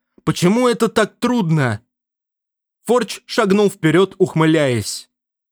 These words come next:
Взгляд Ваксилиума сосредоточился на золотисто поблескивающей пуле. Он почти задыхался,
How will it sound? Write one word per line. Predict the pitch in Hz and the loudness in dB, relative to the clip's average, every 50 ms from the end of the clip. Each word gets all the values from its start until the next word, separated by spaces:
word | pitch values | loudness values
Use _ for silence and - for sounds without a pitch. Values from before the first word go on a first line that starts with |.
| _ _ _ _ _ _ | _ _ _ _ _ _
Взгляд | - 214 208 254 247 226 180 | -6 -4 0 0 0 0 0
Ваксилиума | 208 226 208 - - - 262 254 214 185 151 143 135 123 107 | 0 0 0 -2 -4 -4 -2 2 2 2 2 2 0 -2 -2
сосредоточился | - - 156 - 196 202 196 208 202 240 240 226 - 233 214 - - 226 | -2 -4 -2 0 2 2 2 0 0 0 0 0 0 0 0 0 0 0
на | 220 214 | 2 2
золотисто | 196 175 202 196 190 185 - 214 214 - - 220 | 2 2 2 2 2 0 -2 -2 -4 -2 -2 -2
поблескивающей | 202 - 180 156 151 170 175 - - - 175 170 180 190 175 - - 196 | 0 0 0 2 2 2 0 0 0 0 2 4 2 2 2 0 0 -2
пуле. | 170 - - 240 220 185 143 127 113 113 - _ _ _ _ _ _ - | -2 -2 -4 -2 0 0 2 0 -2 -4 -8 _ _ _ _ _ _ -2
Он | 247 262 240 196 | -2 0 0 0
почти | - 220 202 - - - 208 | 0 0 0 -2 -2 -2 0
задыхался, | 190 165 202 175 190 196 - 220 226 214 165 - - - 139 131 113 101 | 0 2 2 2 0 0 0 0 0 0 0 -2 -4 -4 -4 -4 -4 -4